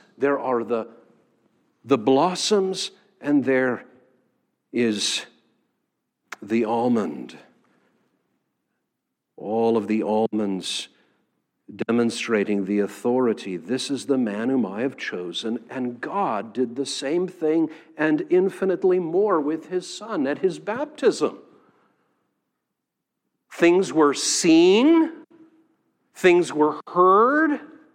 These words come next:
"This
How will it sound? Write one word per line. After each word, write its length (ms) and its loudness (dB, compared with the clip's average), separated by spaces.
"This 840 2